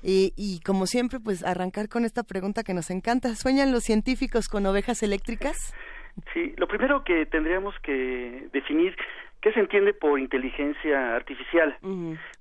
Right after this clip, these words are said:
Speaker 2: Bueno, el objetivo de la inteligencia artificial, pues, es crear tecnología que permita a las computadoras y máquinas para que funcionen de una manera inteligente.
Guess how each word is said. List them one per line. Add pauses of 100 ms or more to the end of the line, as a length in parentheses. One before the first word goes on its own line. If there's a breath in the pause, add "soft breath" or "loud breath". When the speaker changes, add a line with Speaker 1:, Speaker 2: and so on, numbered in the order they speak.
Speaker 2:
Bueno,
el
objetivo
de
la
inteligencia
artificial, (340 loud breath)
pues,
es
crear
tecnología
que
permita
a
las
computadoras
y
máquinas (600 loud breath)
para
que
funcionen
de
una
manera
inteligente.